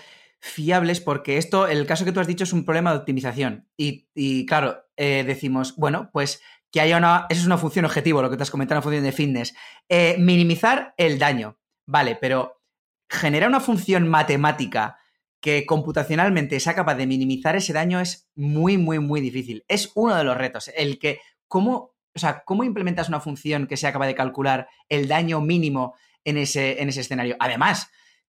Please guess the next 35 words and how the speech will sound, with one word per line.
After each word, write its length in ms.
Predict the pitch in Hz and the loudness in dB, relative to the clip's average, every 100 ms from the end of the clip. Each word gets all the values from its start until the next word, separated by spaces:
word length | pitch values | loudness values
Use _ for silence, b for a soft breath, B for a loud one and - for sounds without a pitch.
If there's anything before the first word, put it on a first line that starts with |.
| _ | _
que 140 | - 151 | -2 0
a 60 | |
mí 100 | 139 | 2
me 80 | 202 | 2
da 60 | 233 | 4
igual 200 | 147 143 | 2 2
el 60 | |
daño 180 | 131 120 | 0 0
mínimo, 360 | 160 285 165 110 | 2 2 0 -2
que 100 | 117 | -4
yo 60 | |
quiero 140 | 131 240 | 0 0
vivir. 380 | 180 285 - - - - | 2 0 -2 -10 -10 -2
O 60 | |
sea, 180 | 165 147 | 0 2
me 80 | 160 | 2
refiero 400 | 160 185 165 - | 2 2 2 0
que, 360 | 160 151 151 _ _ | -2 -2 -2 _ _
que 120 | - | 0
luego 200 | 160 202 | 2 2
también 300 | 226 220 240 | 2 2 2
el 100 | 151 | 2
hecho 200 | 170 175 | 0 -2
de 60 | 196 | -2
lo 80 | 190 | 0
de 80 | 185 | 0
las 180 | 180 | 0
marcas, 640 | 175 226 247 - 208 262 - b b b - | 2 2 2 0 0 -2 -14 b b b -6
lo 480 | 151 147 143 143 _ | -2 0 0 -2 _
que 180 | 151 143 | -2 2
va 160 | 185 | 4
a 40 | 214 | 4
hacer 400 | 208 214 220 220 | 2 0 0 -2
es 220 | 175 175 | -4 -4
que 340 | - 202 214 | -2 -2 -2